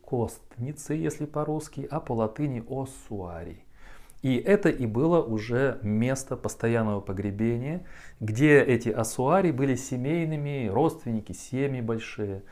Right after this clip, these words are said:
и там они находились. А, Иисуса нужно было снять, э, с креста, поскольку приближался вечер пятницы перед священной субботой,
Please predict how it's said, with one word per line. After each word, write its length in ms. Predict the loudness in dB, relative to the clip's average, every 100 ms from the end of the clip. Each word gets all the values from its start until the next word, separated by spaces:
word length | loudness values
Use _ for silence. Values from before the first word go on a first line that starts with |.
| -18 -18 -8
и 60 | -6
там 360 | 0 0 0 -2
они 320 | -2 -2 -6
находились. 840 | -6 -6 -4 -6 -6 -6 -10 -16 -16 -16 -14 -18 -20 -20 -16
А, 560 | -4 0 2 2 0 -4
Иисуса 640 | 0 0 2 4 4 2
нужно 440 | 0 2 2 2 0
было 240 | 2 2
снять, 460 | 0 -4 -2 -2 -4 -18 -20 -20 -20 -20 -20 -20 -20 -14
э, 100 | -12
с 120 | -12
креста, 680 | -4 -4 -4 -4 -2 -2 -6 -20 -20 -20 -6
поскольку 520 | -6 0 2 2 0
приближался 680 | 0 2 2 4 4 2 2
вечер 340 | 0 -2 -4 -6
пятницы 480 | 0 0 0 -4
перед 220 | -4 -6 -6
священной 520 | -8 -6 -4 -4 -6
субботой, 720 | -6 -6 -6 -4 -2 -4